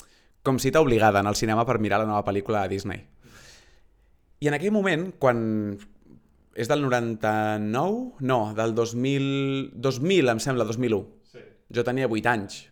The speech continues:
Speaker 1: No em va fer cap il·lusió especial aquesta pel·lícula. La vaig veure i la vaig oblidar molt ràpidament. I va quedar com en aquest racó de la meva memòria de... Bé, és una d'aquelles pel·lícules de Disney que la veus i et deixa una mica indiferent, però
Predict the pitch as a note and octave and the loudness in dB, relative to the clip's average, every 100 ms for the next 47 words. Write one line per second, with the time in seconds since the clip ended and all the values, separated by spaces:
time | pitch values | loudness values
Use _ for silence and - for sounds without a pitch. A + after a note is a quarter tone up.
0 | _ - - - - - - - _ _ | _ -20 -20 -20 -20 -20 -20 -20 _ _
1 | _ _ - - - D3 D3+ E3 G#3 G#3 | _ _ -20 -20 -6 0 2 4 4 4
2 | E3+ E3 E3+ D#3 D#3 D#3 C#3+ - C#3 B2 | 6 4 4 6 6 6 -2 -4 -2 2
3 | A2+ A2 A#2+ - A2 A#2 G2 F#2+ G2 G2+ | 2 2 2 2 -2 2 2 2 -2 -2
4 | F#2+ G2 F#2 - - _ - G#2 G#2 A2 | -4 -4 -6 -8 -16 _ -12 -4 -2 4
5 | C#3+ E3+ G3+ - - _ - A#2+ B2+ D#3 | 6 6 4 -4 -20 _ -4 0 2 4
6 | E3+ C#3+ C#3+ C#3+ A#2+ A2+ A2+ A#2 G#2 G2+ | 4 4 2 4 2 4 2 2 0 -2
7 | F#2+ - _ - - - - C3+ E3+ G3 | -6 -8 _ -20 -20 -20 -8 -2 2 2
8 | G3+ F#3 D3+ C#3+ D3+ C3 D#3 C#3 C#3 C3 | 0 0 0 0 -2 0 0 4 4 4
9 | B2+ B2 A#2 B2 C3 A#2+ A2 - - - | 2 0 2 4 4 4 2 0 -20 -20
10 | _ - F#3+ D#3+ B2 C3 D3 C#3 C3+ C#3 | _ 0 4 6 6 2 0 2 0 0
11 | C3 C3+ B2+ B2 C3+ B2+ C3+ A#2+ A2 C3+ | 0 2 2 4 2 0 -2 0 2 2
12 | C#3+ D3+ A#2+ G#2+ G2+ A2 B2 A2 A2 A2 | 2 2 0 0 0 -2 -2 -4 -2 -2
13 | G#2+ A2 D#3 C#3+ D3 A#2+ G#2+ G2 | 0 2 2 2 -2 -4 -2 -4